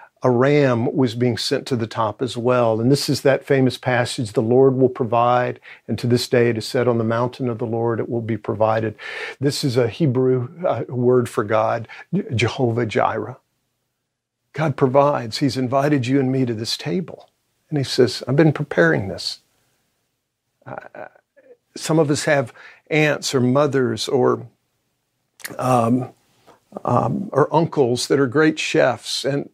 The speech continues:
uh, they, they will prepare a meal sometimes for days.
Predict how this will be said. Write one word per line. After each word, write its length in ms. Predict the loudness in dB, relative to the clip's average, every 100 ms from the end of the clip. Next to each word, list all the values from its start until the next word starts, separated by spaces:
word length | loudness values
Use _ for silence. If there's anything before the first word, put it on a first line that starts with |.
| _
uh, 360 | -20 -18 -20 -20 _ -20 -4
they, 280 | 2 4
they 240 | 4 2 2
will 160 | 2
prepare 500 | -4 -8 -6 -2 0
a 60 | 0
meal 360 | 0 2 2 0
sometimes 560 | -2 -6 -4 -2 -2
for 140 | -4 -2
days. 600 | -2 -2 -6 -12 -20